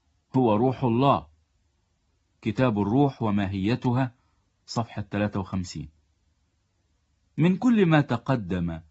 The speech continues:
يتضح لك أيها العزيز شهادة القرآن وعلماء الإسلام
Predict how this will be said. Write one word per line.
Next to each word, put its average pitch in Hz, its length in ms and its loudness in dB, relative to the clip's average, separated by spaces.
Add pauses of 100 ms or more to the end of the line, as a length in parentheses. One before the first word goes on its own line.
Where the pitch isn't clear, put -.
(640)
يتضح 175 520 0
لك 139 280 0
أيها 110 420 0
العزيز 92 760 -2 (580)
شهادة 165 600 2
القرآن 120 800 0
وعلماء 101 800 0
الإسلام 139 800 -2